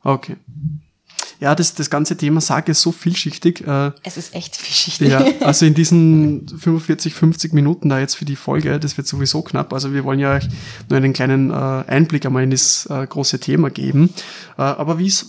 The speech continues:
Speaker 1: was sagst du zum, abschließend zu dem, zu dem Sake? Ich glaub, ganz unkomplizierter
Speaker 2: Super
Speaker 1: Sake,
Speaker 2: elegant,
Speaker 1: ja. Mhm.
Speaker 2: super elegant. Ähm, vor allem, wie gesagt, für die, die noch nie Sake probiert haben,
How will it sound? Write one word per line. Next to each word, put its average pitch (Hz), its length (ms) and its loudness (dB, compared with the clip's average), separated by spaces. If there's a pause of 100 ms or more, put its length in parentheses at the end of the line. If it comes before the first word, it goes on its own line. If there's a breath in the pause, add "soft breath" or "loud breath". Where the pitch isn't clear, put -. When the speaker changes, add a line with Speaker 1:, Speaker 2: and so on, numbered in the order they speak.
Speaker 1:
was 160 160 0
sagst - 220 -2
du 190 40 -4
zum, 175 520 4
abschließend 175 480 -4
zu 165 100 -2
dem, 160 300 4
zu - 100 -6
dem 160 140 0
Sake? 160 500 -2 (480)
Ich - 60 -20
glaub, - 180 -10
ganz 139 220 -6
unkomplizierter 147 840 -2
Speaker 2:
Super 139 160 -2
Speaker 1:
Sake, - 260 -2
Speaker 2:
elegant, 180 360 -2 (240)
Speaker 1:
ja. 151 60 0
Mhm. 135 40 2
Speaker 2:
super 175 380 -4
elegant. 98 580 -8
Ähm, 185 240 -6
vor - 180 -8
allem, 185 340 -2
wie 185 80 -6
gesagt, 185 340 -8
für 180 300 -8 (320 loud breath)
die, 196 80 -4
die 196 100 0
noch 190 160 -2
nie 240 120 0
Sake 220 240 -4
probiert 202 340 -8
haben, 185 340 -6